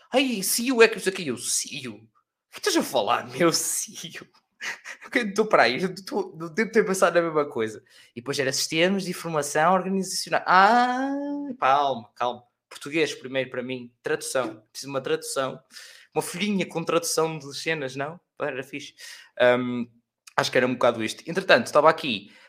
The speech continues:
a Joana a perguntar o que é que difere terapia da fala e terapia ocupacional, por exemplo. Sinto alguma confusão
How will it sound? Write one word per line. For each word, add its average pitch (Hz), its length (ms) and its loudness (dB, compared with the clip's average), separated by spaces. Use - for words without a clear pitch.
a 131 80 -2
Joana 143 200 4
a 147 40 8
perguntar 147 520 6
o - 60 -20
que 170 80 4
é - 20 2
que 160 100 -6
difere 160 300 6
terapia 151 400 2
da 127 100 4
fala 151 640 4
e 165 100 -6
terapia 156 460 0
ocupacional, 131 720 -2
por 120 100 -6
exemplo. 104 300 -6
Sinto 156 240 -2
alguma 143 280 2
confusão 139 640 -2